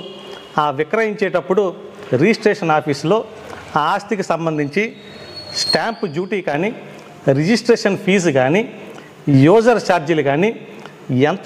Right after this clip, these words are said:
అవుతాయన్న విషయం మనందరికీ కూడా తెలిసినటువంటి విషయం. వీటన్నిటినీ కూడా మన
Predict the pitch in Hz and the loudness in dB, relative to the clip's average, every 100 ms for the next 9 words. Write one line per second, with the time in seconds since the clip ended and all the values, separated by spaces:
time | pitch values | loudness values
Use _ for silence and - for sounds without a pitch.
0 | 226 202 208 196 175 156 147 208 185 143 | -2 -2 -2 -2 -2 -4 -4 -2 -4 -6
1 | - - 135 139 147 175 208 208 180 160 | -14 -10 -4 0 0 0 0 0 0 0
2 | 156 143 143 156 156 143 135 123 127 196 | 0 -2 0 0 0 0 0 -2 0 -2
3 | 240 - - - - - 131 160 170 220 | -2 -8 -16 -16 -10 0 2 2 2 0
4 | 254 240 226 196 160 180 170 - - - | 0 0 0 0 0 0 0 -4 -14 -18
5 | - 135 147 | -6 0 2